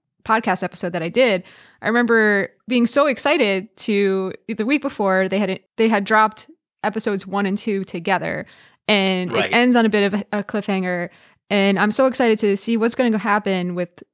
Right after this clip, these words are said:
Speaker 1: Kate and Clint and the bros at the K B toy store, like, what's gonna
Speaker 2: <laughs>
Speaker 1: happen? And it opens on flashback of this little girl who we then learn is Maya, is Echo. And there's that brief moment of feeling like, "Oh,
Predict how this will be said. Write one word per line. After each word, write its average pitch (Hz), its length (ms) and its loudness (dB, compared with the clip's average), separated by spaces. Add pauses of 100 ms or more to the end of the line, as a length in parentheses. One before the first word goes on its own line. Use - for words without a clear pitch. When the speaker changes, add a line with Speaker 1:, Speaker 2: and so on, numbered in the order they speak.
(160)
Speaker 1:
Kate 202 280 2
and 180 140 -8
Clint 262 460 0
and 175 440 -6
the 160 80 -8
bros 220 640 0 (160)
at 202 140 -2
the 202 80 -6
K 214 160 0
B 190 100 -4
toy 247 220 4
store, 214 340 2
like, 190 180 0
what's 226 160 2
gonna 233 140 2
Speaker 2:
<laughs> - 20 4
Speaker 1:
happen? 269 340 4 (240)
And 240 120 2
it 240 120 4
opens 240 380 2
on 208 140 2
flashback 190 420 -2
of 190 80 -8
this 185 160 -6
little 180 180 -4
girl 196 320 2
who 180 320 -8
we 190 200 -6
then 175 220 -2
learn 170 180 -6
is 170 120 -6
Maya, 170 300 -4
is 185 120 -8
Echo. 180 380 -2 (460)
And 208 320 4
there's 208 240 0
that 202 180 0
brief 254 240 0
moment 240 300 0
of 202 80 -4
feeling 208 300 0
like, 185 320 -4 (260)
"Oh, 185 380 2